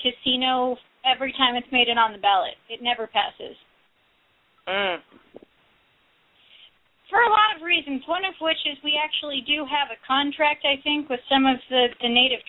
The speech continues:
Speaker 1: tribes that we won't compete with their casinos.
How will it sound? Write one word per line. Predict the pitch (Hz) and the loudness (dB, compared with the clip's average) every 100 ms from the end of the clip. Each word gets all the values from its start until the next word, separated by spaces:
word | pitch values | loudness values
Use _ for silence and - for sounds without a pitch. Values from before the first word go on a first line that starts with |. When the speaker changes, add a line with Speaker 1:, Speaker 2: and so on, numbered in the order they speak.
| - | 0
Speaker 1:
tribes | 247 269 311 294 - _ _ _ - | 4 4 0 -4 -20 _ _ _ -6
that | 262 254 240 | -4 -4 -6
we | 269 | -6
won't | 254 262 262 262 - | -2 0 0 -4 -14
compete | - 226 - 254 277 - | -12 -12 -6 -2 -2 -4
with | 311 320 | -8 -4
their | 330 339 | -4 -2
casinos. | 359 339 359 359 381 381 | -4 -4 -4 -4 -4 -6